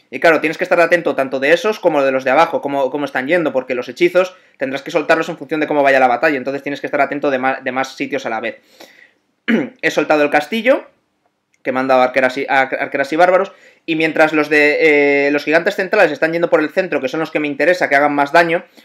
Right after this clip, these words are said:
los otros me están distrayendo parte de las defensas y, y bueno, y, y, y mi objetivo inicial cuando hice este ataque yo creo que era llegar hasta el otro mortero con, con el ataque de abajo.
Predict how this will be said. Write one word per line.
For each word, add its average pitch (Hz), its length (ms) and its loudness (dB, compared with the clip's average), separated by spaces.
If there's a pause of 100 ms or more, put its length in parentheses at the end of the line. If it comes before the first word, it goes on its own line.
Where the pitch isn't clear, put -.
(140)
los 151 220 0
otros 202 420 0 (240)
me 151 140 -2
están 180 180 0
distrayendo 170 520 2
parte 160 260 2
de 151 40 2
las 147 140 2
defensas 208 640 0
y, 131 560 -4
y 143 80 -4
bueno, 139 240 0
y, 123 200 -6
y, 135 340 -6
y 147 40 -6
mi 143 140 -2
objetivo 175 560 2
inicial 170 520 0
cuando 143 200 -2
hice 151 160 -2
este 151 160 -4
ataque 165 460 0
yo 139 120 -8
creo 151 180 -2
que 147 100 -2
era 156 120 4
llegar 143 320 2
hasta 131 400 0
el 131 100 -2
otro 147 200 -2
mortero 127 420 -2
con, 120 280 -8
con 127 140 -8
el 120 60 -8
ataque 127 260 -2
de 117 60 -2
abajo. 113 340 -4